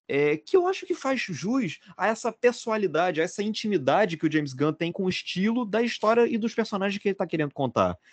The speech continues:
sabe? Não é uma, eu, eu lembro que alguns anos at-, atrás, é, teve uma cineasta argentina que eu gosto muito, que é a Lucrécia Martel, ela foi sondada pela Marvel pra talvez dirigir o filme da Viúva Negra.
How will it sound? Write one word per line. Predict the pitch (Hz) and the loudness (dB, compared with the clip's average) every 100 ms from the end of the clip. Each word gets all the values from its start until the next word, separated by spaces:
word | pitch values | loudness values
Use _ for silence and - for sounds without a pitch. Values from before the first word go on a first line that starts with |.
| - - | -20 -20
sabe? | - 165 123 107 185 156 | 0 2 4 0 -4 2
Não | 175 | 4
é | 196 | 6
uma, | 262 247 220 | 4 0 0
eu, | 170 135 123 185 | 0 0 2 2
eu | 170 185 | 4 2
lembro | 226 | 0
que | 226 | 0
alguns | 190 180 170 | 0 0 -2
anos | 160 | 0
at-, | 120 - 131 | -2 -4 -6
atrás, | 110 101 151 190 117 - _ - | -4 0 2 2 0 -6 _ -2
é, | 127 127 | 2 2
teve | 120 165 | 0 -2
uma | 185 | -2
cineasta | - 156 131 123 117 | -2 -2 0 0 -2
argentina | 113 110 - 139 143 | -2 -4 -6 -4 -2
que | 110 | 0
eu | 110 | 0
gosto | 120 131 113 | 0 -2 -4
muito, | 117 151 117 | -2 -2 -2
que | - | 0
é | 110 | 2
a | 107 | 4
Lucrécia | 107 - 107 107 | 2 0 0 0
Martel, | 98 - 139 160 117 - - | -4 -2 2 4 4 0 -4
ela | - 139 151 | 0 2 2
foi | 170 | 2
sondada | 165 180 156 139 160 139 | 0 0 4 4 4 2
pela | 131 117 | 2 4
Marvel | 120 151 123 | 2 2 2
pra | 110 127 | 0 0
talvez | 147 120 139 151 | 2 2 2 2
dirigir | 160 143 120 | 2 2 2
o | 147 | 0
filme | - 139 139 143 | -2 -4 -4 0
da | 139 143 | 4 6
Viúva | 131 139 143 135 | 6 4 4 2
Negra. | 123 117 95 | 4 4 2